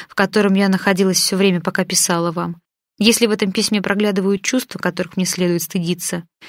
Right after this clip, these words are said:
прикройте их своей снисходительной дружбой. Я всецело на нее полагаюсь, и от вас я не скрою ни одного движения своего сердца.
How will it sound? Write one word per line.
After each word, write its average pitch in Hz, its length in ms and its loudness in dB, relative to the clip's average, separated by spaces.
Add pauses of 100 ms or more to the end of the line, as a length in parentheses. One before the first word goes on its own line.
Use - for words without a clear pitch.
(120)
прикройте 302 480 -2
их 180 100 -4
своей 190 260 0
снисходительной 185 680 -2
дружбой. 180 560 -4 (380)
Я 214 140 2
всецело 233 440 0
на 185 80 2
нее 180 220 2
полагаюсь, 180 720 -4 (320)
и 196 40 2
от 208 140 2
вас 214 220 2
я 202 80 0
не 202 80 2
скрою 226 340 2
ни 185 80 2
одного 185 300 0
движения 175 480 -2
своего 170 260 -6
сердца. - 640 -8